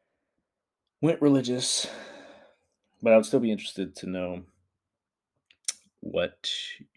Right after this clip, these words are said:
your thought is. I just realized I'm super high right now, so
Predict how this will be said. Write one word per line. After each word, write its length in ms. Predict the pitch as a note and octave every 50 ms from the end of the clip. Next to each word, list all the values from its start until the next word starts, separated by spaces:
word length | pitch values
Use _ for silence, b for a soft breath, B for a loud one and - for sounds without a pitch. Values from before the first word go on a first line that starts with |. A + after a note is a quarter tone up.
| _ -
your 100 | F#2 F#2
thought 300 | - - F2 E2 D#2+ -
is. 300 | G1+ - F#2 - - - _ b b b b b b b b b b b b b b b b b b b _ _ _ _ _ _ _ -
I 40 | G#2
just 240 | G2+ A2 G#2 - -
realized 440 | F2+ F#2 F#2+ G#2 G#2 F#2+ F2 - -
I'm 200 | - F#2 E2 C#2+
super 460 | - - - - - G2+ F#2 - E2+ D2+
high 180 | E2 E2+ F2
right 220 | F2 E2+ D#2+ D2+ D2+
now, 200 | D2+ D#2 D#2 E2+ F2 - - _ _ _ _ _ _ _ _ _ -
so 440 | - - G2+ F#2+ F2+ F2+ F2+ F#2